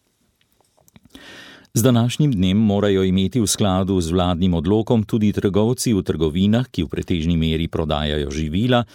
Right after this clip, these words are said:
negativen test na novi koronavirus. Večje trgovske verige priznavajo, da je testiranje logistični in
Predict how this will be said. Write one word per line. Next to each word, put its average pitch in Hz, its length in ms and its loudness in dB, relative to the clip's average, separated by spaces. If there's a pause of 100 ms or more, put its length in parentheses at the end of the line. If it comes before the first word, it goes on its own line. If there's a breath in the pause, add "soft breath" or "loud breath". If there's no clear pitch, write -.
(260 loud breath)
negativen 139 560 0
test 110 440 -2
na 90 320 2
novi 82 420 -2
koronavirus. 80 920 -2 (340 loud breath)
Večje 98 320 0
trgovske 90 500 -2
verige 92 340 0
priznavajo, 90 680 0
da 92 120 0
je 78 120 0
testiranje 104 640 0
logistični 120 760 -2 (120)
in 135 120 0